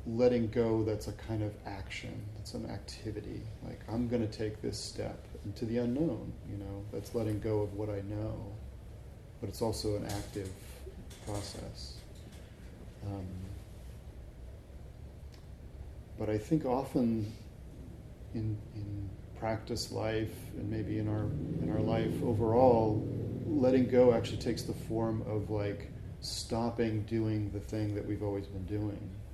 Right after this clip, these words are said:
Um, to have a moment of, like, "Well, maybe I just won't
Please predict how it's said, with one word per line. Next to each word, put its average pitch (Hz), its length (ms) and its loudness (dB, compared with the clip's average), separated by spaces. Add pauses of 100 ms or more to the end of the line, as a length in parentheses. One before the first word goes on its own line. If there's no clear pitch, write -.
(220)
Um, 95 1040 -2 (960)
to 98 100 -4
have 107 180 -2
a 107 60 4
moment 113 480 4
of, 98 100 0
like, 107 180 2
"Well, 135 120 0
maybe 139 240 2
I 123 60 6
just 117 200 -2
won't 117 220 0